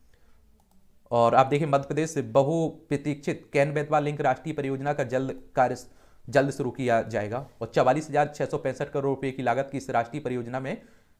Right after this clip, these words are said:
से मध्य प्रदेश के सूखाग्रस्त बुंदेलखंड के क्षेत्र के आठ लाख ग्यारह हजार हेक्टेयर क्षेत्र में सिंचाई सुविधा होगी और साथ ही लगभग आप देखेंगे इकतालीस लाख आबादी को पेयजल, पानी का जल भी उपलब्ध, उपलब्ध होगा।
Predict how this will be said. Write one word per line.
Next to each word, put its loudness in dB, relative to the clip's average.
से 0
मध्य 4
प्रदेश -4
के -4
सूखाग्रस्त -2
बुंदेलखंड -2
के -4
क्षेत्र -4
के -2
आठ 8
लाख 4
ग्यारह 4
हजार 0
हेक्टेयर -4
क्षेत्र -6
में -8
सिंचाई -4
सुविधा -8
होगी -6
और -2
साथ 6
ही -4
लगभग 0
आप 4
देखेंगे -6
इकतालीस 0
लाख 0
आबादी -2
को -8
पेयजल, -6
पानी -2
का -2
जल 2
भी -4
उपलब्ध, -4
उपलब्ध -4
होगा। -8